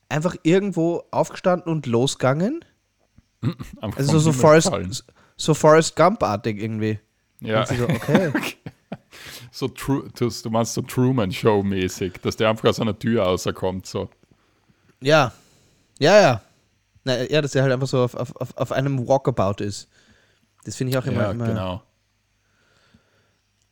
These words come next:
Speaker 1: Ja, ich hab da jetzt, letztens hab ich auch einen gesehen, der ist, der, der ist ja echt mit so einer Gelassenheit in den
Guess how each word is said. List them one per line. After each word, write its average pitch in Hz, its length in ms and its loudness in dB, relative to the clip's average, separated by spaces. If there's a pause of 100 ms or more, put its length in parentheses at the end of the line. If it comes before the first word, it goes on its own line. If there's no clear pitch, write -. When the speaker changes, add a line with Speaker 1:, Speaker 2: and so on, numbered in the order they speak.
(100)
Speaker 1:
Ja, 110 60 -2
ich 135 80 4
hab 135 80 4
da 147 60 2
jetzt, 135 180 2
letztens 131 300 0
hab 139 60 0
ich 135 140 0
auch 127 240 -4
einen 135 120 0
gesehen, 127 240 0
der 123 100 2
ist, - 140 -6
der, 131 140 -4
der 139 140 -4
ist 131 80 -8
ja 123 120 -6
echt - 300 -8
mit 147 160 -6
so 143 540 -4
einer 143 420 -6 (180)
Gelassenheit 123 1000 -6 (300)
in 131 180 -6
den 131 200 -2